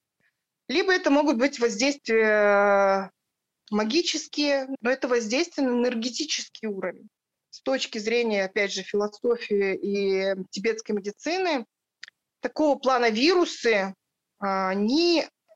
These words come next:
связаны также с определенным классом существ. И я спрашивала Ванчук Лама, он говорил, что это с мамо, с женским классом существ, вот именно заразные вот эти, м,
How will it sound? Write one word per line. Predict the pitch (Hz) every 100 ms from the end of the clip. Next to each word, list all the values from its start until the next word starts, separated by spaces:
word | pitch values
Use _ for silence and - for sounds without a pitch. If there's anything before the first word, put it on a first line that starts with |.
| _ _ _ -
связаны | - 226 277 311 254 226
также | 226 269 269
с | 254 -
определенным | - 208 214 254 214
классом | - 214 208 190
существ. | - 190 - 262 196 - _ _ _ _ _ _ _ _ _ _ _ _
И | 208 208 208
я | 214 214
спрашивала | - 220 - 208
Ванчук | 214 208 208
Лама, | 240 311 359
он | 311 233
говорил, | 208 226 277
что | - 226
это | 233 208
с | -
мамо, | 208 214 240 233
с | 185
женским | 220 226 226 196
классом | 202 190 - 190
существ, | - 208 - 339 415 - -
вот | 233 240
именно | 254 262 233 214 202 151
заразные | 180 202 220 226 214 208 196
вот | 190 202
эти, | - 196 185 175
м, | 175